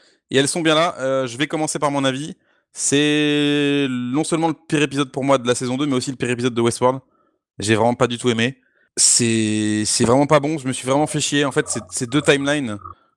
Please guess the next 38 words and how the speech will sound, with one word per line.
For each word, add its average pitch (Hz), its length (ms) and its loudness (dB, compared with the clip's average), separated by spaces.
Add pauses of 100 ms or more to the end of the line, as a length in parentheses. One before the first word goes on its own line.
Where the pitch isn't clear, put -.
(100)
dont 113 100 -10
je 117 120 -4
me 120 100 0
contrefous 147 420 -4
totalement. 135 540 2 (340)
Alors 104 140 0
déjà, 139 140 4
il - 20 4
y - 20 2
a 117 40 0
Dolores, 143 360 2 (240)
qui 110 120 -10
est, 104 40 -10
qui 107 280 -6
est - 20 -6
un 101 120 -4
enfer 131 300 -2
total 123 300 0
cette, - 140 -12
cette - 200 -8
saison. 127 320 -2 (360)
Je - 80 -16
trouve 131 100 -10
que - 60 -8
ce 104 80 -4
personnage 117 300 2
est - 20 0
vraiment 107 200 2
mal 117 140 6
écrit. 127 380 -4 (500)
Euh, 101 760 0
alors, 101 120 2
je - 60 -2
sais 131 80 0
pas 151 140 4
si, 127 160 -6
si - 240 -8
l'actrice, - 600 -2